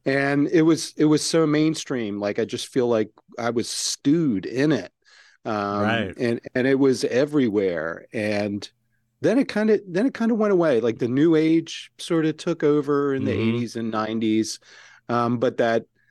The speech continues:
Speaker 1: that occultism thing is kinda rolling around again. And, you know, with the big, the real explosion of magic and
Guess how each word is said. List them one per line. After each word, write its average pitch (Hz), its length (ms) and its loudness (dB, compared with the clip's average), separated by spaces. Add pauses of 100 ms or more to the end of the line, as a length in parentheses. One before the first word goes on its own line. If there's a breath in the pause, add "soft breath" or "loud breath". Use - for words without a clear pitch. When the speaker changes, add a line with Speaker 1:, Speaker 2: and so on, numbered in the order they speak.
(200)
Speaker 1:
that 127 160 2
occultism 127 640 0
thing 113 300 -6
is 104 120 -4
kinda 117 260 -4
rolling 107 600 0
around 98 480 -4
again. 95 680 -6
And, 101 540 -4 (680)
you 123 340 -6
know, 95 140 -4
with 95 160 -4
the 107 60 0
big, 95 500 -2
the 107 100 -2
real 104 340 2
explosion 98 760 -2
of 87 200 -6
magic 90 640 -6
and 90 260 -12